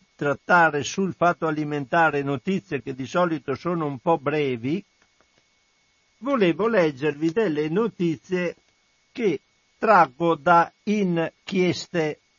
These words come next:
il mensile di Altro Consumo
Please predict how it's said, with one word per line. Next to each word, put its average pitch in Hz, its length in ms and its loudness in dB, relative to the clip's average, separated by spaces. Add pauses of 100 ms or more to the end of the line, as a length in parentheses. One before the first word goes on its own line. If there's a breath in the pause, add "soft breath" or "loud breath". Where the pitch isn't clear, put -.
(600)
il 175 560 0 (260)
mensile 175 1080 -2
di 143 420 -6 (540)
Altro 185 380 2
Consumo 175 800 -2